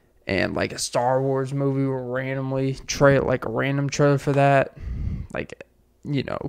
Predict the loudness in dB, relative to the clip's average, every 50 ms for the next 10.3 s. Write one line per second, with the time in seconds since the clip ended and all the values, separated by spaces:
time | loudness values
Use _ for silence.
0 | -6 2 4 6 6 6 6 4 0 -2 -4 -2 -2 -4 -4 -4 -8 -12 -12 -14
1 | -10 -4 -2 0 2 0 0 -2 -6 -12 -12 -10 -8 -8 -10 -10 -10 -12 -14 -14
2 | -16 _ _ _ _ -20 _ _ _ _ -18 -18 -18 -18 -20 -20 -20 -20 -20 -20
3 | -20 -20 -20 -20 -20 -20 _ _ _ _ _ _ _ -4 4 8 10 10 10 10
4 | 8 4 -2 _ _ _ _ _ _ _ _ _ _ _ _ _ _ -18 -16 -14
5 | -14 -14 -14 -14 -18 -20 -20 -20 -20 _ _ _ _ _ _ _ _ _ _ _
6 | _ 2 4 6 6 6 6 6 6 4 4 2 0 0 0 0 0 -2 -6 -10
7 | -12 -12 -12 -14 -16 -16 -16 -14 -12 -12 -12 -12 -16 -18 -20 -20 _ _ _ _
8 | 0 4 6 6 8 8 6 6 2 0 -2 -2 0 4 4 6 8 8 6 6
9 | 2 0 -2 -2 0 0 0 4 4 4 4 2 -2 -12 -10 -10 -8 -8 -8 -6
10 | -4 -2 -2 -2 -2 -4